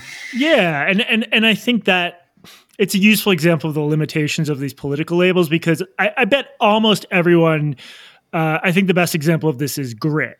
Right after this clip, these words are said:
You know, this idea of a scale that can measure people's, particularly students', level of stick-to-itiveness and basically conscientiousness. It might actually be measuring conscientiousness. Read the book for more details on that. But the point is,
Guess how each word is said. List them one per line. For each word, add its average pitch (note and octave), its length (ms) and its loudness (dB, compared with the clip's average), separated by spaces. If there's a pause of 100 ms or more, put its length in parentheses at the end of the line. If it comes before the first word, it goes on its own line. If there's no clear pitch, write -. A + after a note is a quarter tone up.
You E3+ 100 0
know, D3+ 160 -2
this D3+ 160 -2
idea F3 240 2
of D#3 80 -2
a D#3+ 60 2
scale D#3+ 460 0
that D3 120 -6
can D3+ 200 -2
measure D#3 640 0 (500)
people's, E3+ 520 2
particularly E3 600 -2
students', F#3 720 0
level E3+ 260 2
of D#3+ 120 2
stick-to-itiveness E3 960 0
and D3+ 100 -2
basically D#3+ 360 0
conscientiousness. C#3+ 920 -6
It G#3 80 0
might A3 180 2
actually F3+ 320 -2
be D#3+ 100 0
measuring D#3 360 0
conscientiousness. D3+ 920 -6 (460)
Read A3+ 200 2
the F#3 80 2
book F3 160 2
for - 80 -8
more D#3 160 0
details C#3+ 320 -4
on C#3 80 -8
that. B2 180 -8
But E3+ 80 -2
the E3+ 60 2
point G#3 240 2
is, F3+ 180 2